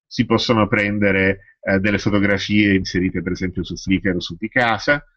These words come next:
si possono prendere dei post di un, eh, blog e in generale si può prendere tutto quello che può essere trasformato in un item, in un oggetto informativo all'interno di un feed R S S, all'interno di un flusso.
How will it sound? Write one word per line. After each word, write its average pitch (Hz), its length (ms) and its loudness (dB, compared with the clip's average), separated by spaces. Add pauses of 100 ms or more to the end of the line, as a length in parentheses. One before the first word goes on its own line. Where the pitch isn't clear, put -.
(180)
si - 140 -2
possono 127 340 4
prendere 110 320 2
dei 107 180 4
post 104 380 2
di 92 160 0
un, 92 300 0
eh, 92 760 0
blog 147 380 4
e 113 60 2
in 131 140 2
generale 180 460 2
si 156 140 -6
può 160 140 -2
prendere 170 360 2
tutto 202 300 -2
quello 160 260 6
che 156 160 2
può 160 140 4
essere 139 320 2
trasformato 156 640 0
in 175 80 0
un 208 140 2
item, 143 760 0 (280)
in 127 160 4
un 139 140 6
oggetto 143 520 2
informativo 185 680 4
all'interno 165 440 2
di 131 80 0
un 127 100 0
feed 117 240 -2
R 120 180 4
S 98 300 0
S, - 160 -8
all'interno 101 440 -4
di 104 80 -6
un 101 100 -6
flusso. 80 480 -10